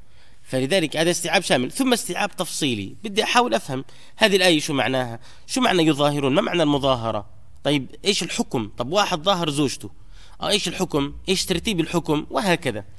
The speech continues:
آه، نو-، آه، تكلمنا عن مسألة الإخلاص، وبذكر بحديث صحيح ثبت عن النبي صلى الله عليه وسلم عند الحاكم وغيره، قال فيه: "تعلموا القرآن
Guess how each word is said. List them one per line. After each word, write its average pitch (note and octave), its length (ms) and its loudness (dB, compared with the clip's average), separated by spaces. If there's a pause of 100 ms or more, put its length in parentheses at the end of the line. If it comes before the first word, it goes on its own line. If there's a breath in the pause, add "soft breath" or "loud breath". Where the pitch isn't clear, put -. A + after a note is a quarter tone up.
(680 loud breath)
آه، D#3 460 0
نو-، F#3+ 260 2
آه، C#3+ 420 -4
تكلمنا G#3+ 400 2
عن E3 100 2
مسألة F3+ 300 -2
الإخلاص، D#3+ 540 0
وبذكر F#3+ 480 0
بحديث E3 420 0
صحيح E3 300 -2
ثبت D3 280 -2
عن C#3 120 0
النبي C#3+ 240 0
صلى C3 120 -6
الله A#2+ 100 -8
عليه E3 120 -2
وسلم C#3+ 100 -2
عند C3 120 -2
الحاكم C3+ 500 -2
وغيره، C#3+ 380 0 (560 loud breath)
قال F#3 280 4
فيه: D#3 380 0 (140)
"تعلموا D#3+ 600 2
القرآن D#3+ 840 2